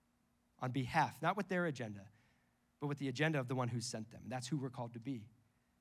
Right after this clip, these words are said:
to bring the glory of God to the world. But I think a lot of us don't because we don't experience it. It's been hard this week because I'm like, I'm preaching about a concept that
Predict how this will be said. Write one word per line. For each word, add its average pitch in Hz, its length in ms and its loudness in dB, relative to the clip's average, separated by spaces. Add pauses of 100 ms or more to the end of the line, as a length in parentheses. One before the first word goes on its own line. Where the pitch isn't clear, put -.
(240)
to 151 100 2
bring 147 460 2
the 147 80 2
glory 131 320 0
of 123 100 -4
God 120 300 -2
to 127 140 -2
the 123 120 -4
world. 127 360 -6
But 127 160 -4 (600)
I 123 80 -8
think 147 180 0
a 147 40 2
lot 135 180 6
of 127 80 -2
us 113 100 -4
don't 135 200 -2
because 120 260 -6
we 127 80 -4
don't 113 220 -4 (420)
experience 117 640 -8
it. 78 100 -18 (1300)
It's 147 120 -2
been 185 120 4
hard 185 240 8
this 160 160 2
week 190 200 2
because 160 300 0
I'm 147 140 2
like, 143 260 2 (640)
I'm 160 120 6
preaching 226 360 2
about 185 220 8
a 160 40 2
concept 156 420 0
that 156 120 0